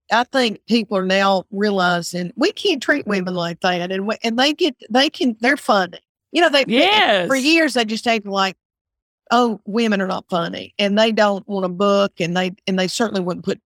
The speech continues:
Speaker 1: three women up, you know, in a night in a comedy club. And, and I think that's changing. That's, there's so many wonderful people out there, and they know, you know, it was used to be a bunch of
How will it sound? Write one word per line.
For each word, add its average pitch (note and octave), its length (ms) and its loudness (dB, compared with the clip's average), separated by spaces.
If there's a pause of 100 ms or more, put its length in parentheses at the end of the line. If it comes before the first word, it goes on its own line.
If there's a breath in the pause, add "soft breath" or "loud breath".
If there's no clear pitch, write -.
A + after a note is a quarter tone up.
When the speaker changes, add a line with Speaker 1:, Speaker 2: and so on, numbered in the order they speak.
(260)
Speaker 1:
three A#3+ 220 0
women G#3+ 380 0
up, G3+ 300 2
you G#3 160 -2
know, F#3+ 140 0
in F#3 100 0
a F#3 60 -2
night F#3+ 400 0
in - 40 -6
a F3+ 40 -10
comedy F#3+ 360 -2
club. F#3 480 -2
And, F#3 140 -12 (640)
and G#3+ 240 0
I A#3 140 2
think G#3+ 260 -2
that's G3 240 0
changing. E3+ 640 -6
That's, G3+ 380 -4 (360)
there's A3+ 260 2
so A#3 140 0
many F#3+ 200 0
wonderful F3 460 -4
people F3+ 300 -2
out F3 200 -2
there, F3+ 340 -4
and F3 140 -4
they F#3 120 0
know, F3+ 420 -4 (320)
you G3+ 160 0
know, E3 240 -4
it B3 80 0
was A3+ 140 -4
used D#4+ 220 0
to A3+ 40 -8
be A3+ 160 0
a G3 60 0
bunch G3 220 0
of F3 80 -8